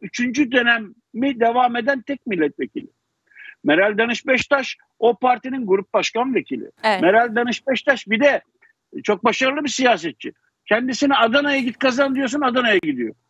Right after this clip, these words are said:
Speaker 1: Erzurum'dan git çıkar diyorsun, Erzurum'a gidiyor. Ee, ve, e, derdini ve meramını,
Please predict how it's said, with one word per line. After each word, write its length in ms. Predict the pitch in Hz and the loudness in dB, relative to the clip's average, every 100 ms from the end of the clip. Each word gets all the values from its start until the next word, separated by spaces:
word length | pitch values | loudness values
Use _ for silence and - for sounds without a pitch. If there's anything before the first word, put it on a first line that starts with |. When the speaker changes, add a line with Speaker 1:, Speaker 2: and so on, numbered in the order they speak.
| _ | _
Speaker 1:
Erzurum'dan 600 | 190 247 247 277 277 285 | 2 2 0 -2 0 0
git 140 | 262 220 _ 180 170 | -2 -4 _ -20 _
çıkar 340 | - 269 277 | 0 0 0
diyorsun, 260 | 269 254 294 | -4 -6 0
Erzurum'a 400 | 277 233 214 180 | 0 0 0 0
gidiyor. 360 | 156 131 113 - _ _ _ _ _ 175 | 0 -4 -8 -12 _ _ _ _ _ 2
Ee, 400 | 170 165 151 131 | 4 4 2 4
ve, 280 | 233 294 - _ _ _ | 4 4 -2 _ _ _
e, 360 | 165 160 156 143 - - | 2 2 2 0 -4 -14
derdini 600 | 180 143 196 196 247 285 | 0 2 2 0 -4 0
ve 80 | 277 | 2
meramını, 680 | 220 208 214 214 247 302 | 2 0 2 0 -4 -6